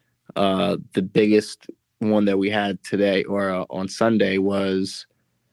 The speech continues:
second drive of the third quarter, first play, Lamar play action, play action fake rollout right, throws back to Gus left, and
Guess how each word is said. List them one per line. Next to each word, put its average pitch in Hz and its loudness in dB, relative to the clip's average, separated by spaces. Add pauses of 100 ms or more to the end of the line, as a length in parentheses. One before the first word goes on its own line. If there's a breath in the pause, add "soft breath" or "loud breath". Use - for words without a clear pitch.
(480)
second 113 2
drive 107 4
of 98 -4
the 98 -14
third 107 -2
quarter, 104 0 (160)
first 110 -2
play, 101 -4 (760)
Lamar 101 -2 (200)
play 113 -2
action, 107 -6 (560)
play 123 0
action 123 -6
fake 113 0
rollout 104 0
right, 101 -2 (180)
throws 101 -2
back 98 -2
to - -12
Gus 95 -4
left, 98 -4 (580 loud breath)
and 95 -2